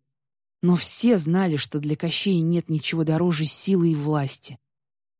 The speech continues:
Я пытался найти способ, который бы навсегда лишил его способности колдовать. Но все это было напрасно.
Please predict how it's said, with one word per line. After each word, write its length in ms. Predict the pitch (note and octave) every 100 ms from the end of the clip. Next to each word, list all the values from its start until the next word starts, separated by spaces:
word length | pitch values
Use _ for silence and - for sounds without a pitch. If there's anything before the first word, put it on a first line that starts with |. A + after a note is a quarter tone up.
| _
Я 180 | D3 E3
пытался 460 | F3 F3 E3 -
найти 300 | D#3+ D#3+ -
способ, 520 | F3 - G3+ F#3 C3+ -
который 360 | D#3 E3 D#3+
бы 120 | D#3
навсегда 520 | D#3 D3 - F3 E3 F3
лишил 340 | E3 - D#3+
его 140 | D3+
способности 760 | D3 - D#3 - D#3 D#3 - D#3
колдовать. 680 | D#3+ D#3 E3 D#3+ C#3+ - - _ _ _ -
Но 100 | -
все 220 | - F3+
это 140 | E3+
было 220 | D#3+ D#3+
напрасно. 760 | D#3+ E3 - F3+ D#3+ - C3 B2